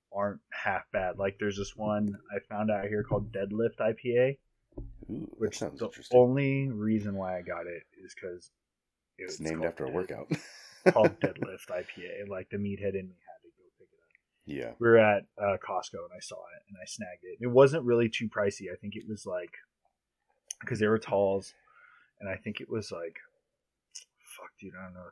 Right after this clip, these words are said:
Speaker 1: thirteen or sixteen bucks for a four pack. Um,
Speaker 2: That's actually not bad.
Speaker 1: Yeah, so, and it, I think it was, like, seven or eight percent. So I was like, "Ah, fuck it, I'll give it a shot."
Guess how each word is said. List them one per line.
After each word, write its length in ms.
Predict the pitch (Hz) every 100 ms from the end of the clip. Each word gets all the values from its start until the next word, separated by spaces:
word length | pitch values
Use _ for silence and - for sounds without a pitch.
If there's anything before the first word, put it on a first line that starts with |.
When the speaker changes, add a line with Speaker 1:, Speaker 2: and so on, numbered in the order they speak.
| -
Speaker 1:
thirteen 480 | 98 87 - 98 95
or 100 | 87
sixteen 520 | - 95 - 95 92
bucks 440 | 92 87 87 - - _ -
for 260 | 92 90 -
a 40 | 87
four 280 | - 87
pack. 320 | 85 90 90 - _ _ _ _ - _ _ _ -
Um, 400 | 101 98 90 87
Speaker 2:
That's 160 | -
actually 260 | - - 80
not 160 | 71
bad. 180 | 67 67 - _ _ _ - _
Speaker 1:
Yeah, 300 | 131 151 151 - -
so, 200 | - 127
and 220 | 117 120
it, 80 | 123
I 80 | 101
think 180 | 101 135
it 40 |
was, 120 | 110 98
like, 120 | 95
seven 240 | - 101
or 100 | 92
eight 140 | 87 90
percent. 320 | - 98 82 _ - - - - -
So 180 | - 127
I 20 | 120
was 100 | 113
like, 100 | 147
"Ah, 80 | -
fuck 240 | 139 120
it, 60 | 95
I'll 80 |
give 140 | 95 95
it 40 |
a 40 | 92
shot." 260 | 101 92